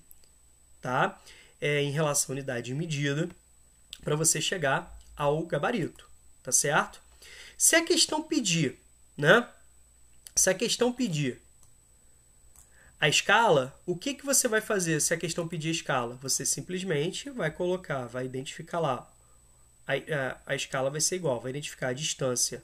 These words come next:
real e vai dividir pela distância na representação.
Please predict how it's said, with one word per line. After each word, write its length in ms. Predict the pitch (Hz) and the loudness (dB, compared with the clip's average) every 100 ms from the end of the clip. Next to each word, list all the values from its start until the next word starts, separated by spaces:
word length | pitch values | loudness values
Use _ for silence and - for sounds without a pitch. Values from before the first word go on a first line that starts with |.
| - | -14
real 580 | - 185 147 147 - - 247 | -2 2 2 2 -2 -8 -2
e 60 | |
vai 160 | 196 160 | 0 0
dividir 340 | 190 185 175 | -2 -4 -4
pela 160 | 202 202 | -4 -4
distância 540 | - 180 156 - - - - _ _ _ - | -4 -2 0 -2 -4 -12 -20 _ _ _ -2
na 80 | 160 | 0
representação. 760 | 170 170 175 240 - 135 - | 0 0 -2 0 2 2 -2